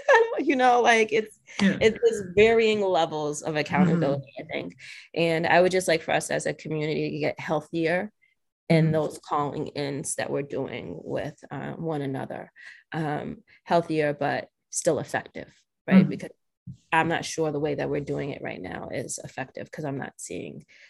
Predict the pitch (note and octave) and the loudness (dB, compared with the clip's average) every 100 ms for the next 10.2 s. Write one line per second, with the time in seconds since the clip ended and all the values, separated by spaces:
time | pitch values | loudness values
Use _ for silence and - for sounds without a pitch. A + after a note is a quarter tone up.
0 | - D#3+ - C#3 C3+ - - - A#2 C#3+ | -8 -6 -6 -6 -6 -8 -10 -8 -8 -8
1 | - B2+ - - - - A#2+ C3+ - - | -8 -8 -10 -10 -14 -14 -14 -14 -14 -16
2 | C#3+ - - _ D#3+ - - D3+ - - | -14 -14 -16 _ -8 -8 -10 -14 -16 -18
3 | _ _ - D3 - D#3 C#3+ D3+ - - | _ _ -8 -8 -8 -10 -10 -8 -12 -12
4 | - _ - - - - - - - D#3+ | -14 _ -14 -10 -10 -10 -12 -12 -10 -8
5 | C3+ D3+ _ - - - F3+ E3+ D#3+ D#3 | -8 -10 _ -18 -14 -12 -8 -6 -6 -2
6 | F#3 G3+ G3 F#3+ E3 - - _ _ _ | 0 0 -2 0 -2 -4 -14 _ _ _
7 | _ - C3+ - B2 - - - - - | _ -10 -10 -10 -12 -12 -14 -18 -16 -10
8 | - F3+ G3 A3 G#3+ G#3+ G#3 G#3 F#3 F#3 | -6 -4 -2 -2 -2 -2 -4 -6 -10 -10
9 | F#3 E3 D3 D#3+ D3+ C#3 - - - F#2 | -8 -6 -6 -6 -8 -8 -8 -10 -8 -12
10 | - | -14